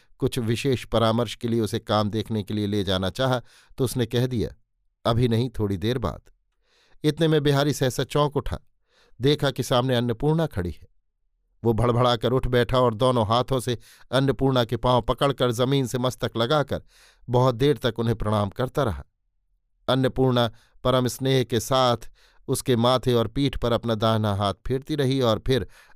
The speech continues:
अश्रु विजड़ित स्वर में बोली, "बेटा बिहारी, तू इतना दुबला कैसे हो गया?" बिहारी ने कहा, "फिर से अपनी चाची का स्नेह पाने के लिए, चाची।"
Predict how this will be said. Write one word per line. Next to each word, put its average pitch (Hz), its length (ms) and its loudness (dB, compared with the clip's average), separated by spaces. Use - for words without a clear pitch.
अश्रु 135 320 0
विजड़ित 120 500 0
स्वर 113 220 -2
में 113 180 0
बोली, 131 300 -4
"बेटा 123 260 2
बिहारी, 117 420 0
तू 139 60 0
इतना 147 240 0
दुबला 127 340 0
कैसे 170 320 -2
हो 95 160 -4
गया?" 143 180 -10
बिहारी 120 360 2
ने 120 100 0
कहा, 98 280 -8
"फिर 156 140 2
से 147 180 0
अपनी 135 240 -2
चाची 123 360 -4
का 131 140 -4
स्नेह 139 240 -6
पाने 110 320 -2
के 127 140 -10
लिए, 120 140 -4
चाची।" 113 400 -8